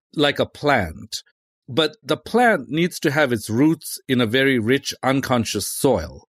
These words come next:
And in order to do that, we need to learn how to till the soil of the unconscious so that the roots can really dig in deep, get a good hold, so that the plant can grow. So having a strategy is really important. Focusing is really important.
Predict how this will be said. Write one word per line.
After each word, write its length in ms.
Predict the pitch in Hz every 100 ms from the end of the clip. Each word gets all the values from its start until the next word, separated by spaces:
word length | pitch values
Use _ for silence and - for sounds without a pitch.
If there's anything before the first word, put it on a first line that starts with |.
| -
And 140 | 143
in 80 | 160
order 200 | 196 214
to 120 | 147
do 180 | 127 175
that, 220 | 131 113
we 100 | 123
need 200 | 135 143
to 100 | -
learn 280 | 123 131 127
how 120 | 117
to 120 | 120 107
till 340 | - 202 202
the 140 | 139
soil 380 | 113 - 151 143
of 100 | 113
the 120 | 117
unconscious 760 | 110 107 - 196 185 107 104 - _ -
so 180 | 185
that 240 | 180 190 -
the 100 | 190
roots 360 | 175 214 214
can 180 | - 170
really 260 | 175 180 156
dig 300 | 110 - 143
in 180 | 143 113
deep, 320 | 127 131 - _ _ _
get 160 | 165 156
a 60 |
good 240 | 120 143 127
hold, 460 | 117 123 117 107 - _ -
so 120 | 156
that 180 | 139 -
the 80 | 117
plant 420 | - 160 143 123
can 220 | 117 107
grow. 340 | 104 117 92 -
So 280 | - 156 - - -
having 320 | 214 254 262
a 60 | 160
strategy 600 | - 147 143 147 135 139
is 140 | 107
really 220 | 123 131
important. 540 | 120 110 127 127 135 - _
Focusing 640 | - 180 175 165 170 151
is 200 | 127 113
really 300 | 113 123 123
important. 520 | 107 - 113 120 113